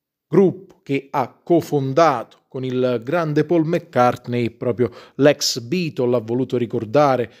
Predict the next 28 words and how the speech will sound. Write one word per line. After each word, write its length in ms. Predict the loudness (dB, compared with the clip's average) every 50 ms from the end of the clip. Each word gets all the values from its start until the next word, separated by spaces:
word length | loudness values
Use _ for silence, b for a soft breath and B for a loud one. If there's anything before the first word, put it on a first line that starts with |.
| b b b
il 140 | -12 -10 -8
suo 360 | -8 -6 0 2 2 2 4
grande 400 | 4 2 2 2 2 2 2 2
amico, 540 | 2 2 2 0 -2 -2 -4 -10 -20 _ _ -2
lo 140 | 2 4 4
ha 60 | 2
fatto 640 | 2 -4 2 4 4 4 4 2 -4 _ _ -20 _ _
con 160 | -10 -8 -6
un 280 | -4 -4 -4 -4 -4 -6 -6 -6
accorato 680 | -8 -8 -8 _ 2 4 6 6 6 4 4 0 0
post. 500 | 2 2 2 2 2 0 -4 -10 _ _ b b b b b b b b b b
Paul 200 | 4 4 4 4
McCartney 840 | 4 0 -2 -2 0 2 4 4 4 2 -2 -10 -8 -6 -4 -2 -2
ha 160 | -2 -4 -6 -10 -14
dichiarato: 840 | -8 -8 -8 0 2 2 2 4 2 2 2 0 -2 -4 -6 -6 b b b b b b b _ _ _ _ 2
"Pace 400 | 4 6 6 6 4 2 -2 0
e 40 | 0
amore, 440 | 0 2 2 2 4 4 2 4
Danny, 440 | 4 4 2 2 2 0 -2 -4 -4
è 60 | -4
stato 380 | -4 -6 -4 -4 -4 -2 -2 -4
un 100 | -4 -4
piacere 480 | -2 -2 -2 -2 -2 -2 0 0 0 2
conoscerti, 760 | 0 0 2 2 0 0 -2 -6 -8 -10 -10 -12 _ -14 -8
mancherai 680 | -2 0 0 0 2 2 4 4 4 4 4 2 2
a 80 | 0 0
tutti 400 | -2 -8 -10 -10 _ -8 -6 -4
noi." 320 | -2 -2 -2 -2 -4 -6